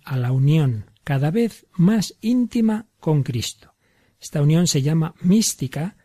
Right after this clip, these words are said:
porque participa en el misterio de Cristo mediante los sacramentos, los santos misterios, y en él,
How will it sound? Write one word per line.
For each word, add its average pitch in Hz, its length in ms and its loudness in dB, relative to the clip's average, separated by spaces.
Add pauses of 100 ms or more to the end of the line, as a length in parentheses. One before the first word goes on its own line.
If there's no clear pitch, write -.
(240)
porque 135 320 -2
participa 160 760 -2
en 147 180 2
el 135 120 4
misterio 131 480 0
de 175 120 -2
Cristo 170 440 -2
mediante 135 760 -2
los 120 240 -4
sacramentos, 117 680 -2
los 107 160 -8
santos 117 380 -6
misterios, 123 640 -4 (440)
y 151 120 0
en 160 100 4
él, 240 280 0